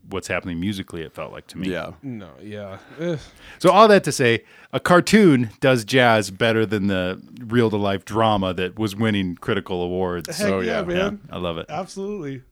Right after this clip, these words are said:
Speaker 1: I love it.
Speaker 2: I, uh, just real quick, I do this every time. <laughs> I wanna share just a nice little anecdote,
Speaker 1: <laughs>
Speaker 2: which, Matt, I don't know if you knew this about, about Eric and I. Eric and I kinda moved up here together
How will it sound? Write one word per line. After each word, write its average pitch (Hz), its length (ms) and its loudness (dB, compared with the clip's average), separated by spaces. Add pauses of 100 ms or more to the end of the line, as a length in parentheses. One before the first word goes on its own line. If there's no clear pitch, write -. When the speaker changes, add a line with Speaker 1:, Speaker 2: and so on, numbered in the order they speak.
(140)
Speaker 1:
I - 60 -16
love 80 180 -10
it. 73 80 -14 (260)
Speaker 2:
I, 139 180 10
uh, 123 400 10 (160)
just 117 220 -4
real 117 160 4
quick, 101 380 0 (180)
I 92 120 -4
do 95 100 -4
this 98 180 -2
every 107 180 0
time. 92 260 -4
<laughs> - 0 -
I - 180 -2
wanna 180 240 10
share 160 240 6
just 147 240 4
a 143 60 6
nice 131 260 6
little 131 220 6
anecdote, 104 640 0 (340)
Speaker 1:
<laughs> - 320 -20
Speaker 2:
which, 151 320 8
Matt, 151 300 10
I 139 100 10
don't 156 180 12
know 147 140 12
if 135 80 4
you 143 120 6
knew 147 140 8
this 139 200 8
about, 101 400 4 (120)
about 104 480 2
Eric 117 280 4
and 95 80 0
I. 85 180 0 (420)
Eric 233 220 10
and 247 100 6
I 147 120 10
kinda 143 220 6
moved 127 340 4
up 117 140 4
here 117 180 6
together 92 580 -2